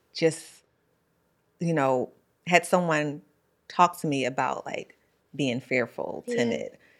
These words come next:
Speaker 1: showing me the verse. And I was like, "Okay, that, that's interesting." But then it wasn't just that confirmation. God allowed there to be another confirmation.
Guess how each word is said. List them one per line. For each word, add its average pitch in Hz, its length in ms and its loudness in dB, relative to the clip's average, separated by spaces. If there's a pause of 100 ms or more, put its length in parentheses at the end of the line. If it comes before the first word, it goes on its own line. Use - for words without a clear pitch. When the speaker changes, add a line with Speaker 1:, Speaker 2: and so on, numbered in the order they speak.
(120)
Speaker 1:
showing 139 300 4
me 127 120 2
the 113 80 -4
verse. 123 480 0
And 123 160 -2
I 127 60 -8
was 123 120 -12
like, - 160 -8
"Okay, 196 400 -6 (320)
that, 185 200 -10 (240)
that's 208 240 -14
interesting." - 520 -12 (760)
But 196 200 12
then 254 420 12
it 208 180 12
wasn't 226 320 8
just 196 260 6
that 226 220 12
confirmation. 151 880 2 (1080)
God 180 280 10
allowed 165 320 10
there 156 160 8
to 156 100 -4
be 151 160 0
another 143 360 0
confirmation. - 760 -8